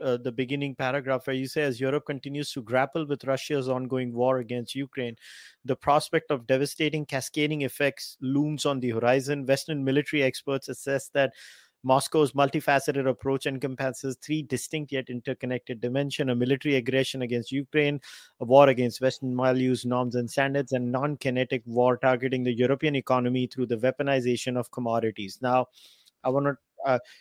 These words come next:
I think we have kinda dealt with one and two. Let's focus on number three.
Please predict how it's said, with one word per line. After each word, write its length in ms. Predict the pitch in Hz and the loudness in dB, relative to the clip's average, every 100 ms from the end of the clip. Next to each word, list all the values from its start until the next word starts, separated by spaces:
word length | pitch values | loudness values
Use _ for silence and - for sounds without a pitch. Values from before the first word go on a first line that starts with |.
| _ _ | _ _
I 80 | 139 | 2
think 220 | 139 202 | 4 4
we 60 | 160 | 4
have 100 | 135 | 4
kinda 260 | 131 131 127 | 4 2 2
dealt 300 | 123 127 131 | 4 2 0
with 160 | 110 | 2
one 200 | 117 127 | 4 4
and 160 | 131 117 | 4 2
two. 220 | 135 143 139 | 2 2 4
Let's 200 | 139 - | 2 6
focus 400 | 156 - 147 131 | 4 4 2 0
on 120 | 117 | 0
number 260 | 117 117 | 0 0
three. 400 | 113 - 139 104 | 0 0 0 0